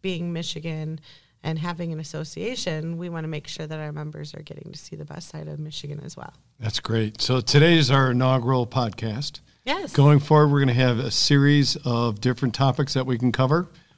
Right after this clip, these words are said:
Speaker 2: We're gonna
Speaker 1: Yeah.
Speaker 2: interview different people
Speaker 1: Yep.
Speaker 2: and, and get different concepts going. And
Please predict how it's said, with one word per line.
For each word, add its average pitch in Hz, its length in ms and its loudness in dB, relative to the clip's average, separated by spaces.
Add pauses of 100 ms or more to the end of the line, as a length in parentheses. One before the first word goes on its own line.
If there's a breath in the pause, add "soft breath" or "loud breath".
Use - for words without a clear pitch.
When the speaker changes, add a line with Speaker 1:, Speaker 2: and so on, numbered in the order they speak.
(120)
Speaker 2:
We're 117 100 -4
gonna 110 200 0
Speaker 1:
Yeah. 123 80 0
Speaker 2:
interview 135 400 6
different 127 340 2
people 143 640 0
Speaker 1:
Yep. 123 80 -4
Speaker 2:
and, 113 380 -4 (120)
and 117 160 -4
get 123 200 -2
different 127 320 -2
concepts 123 420 -4
going. 143 320 0
And 110 180 -2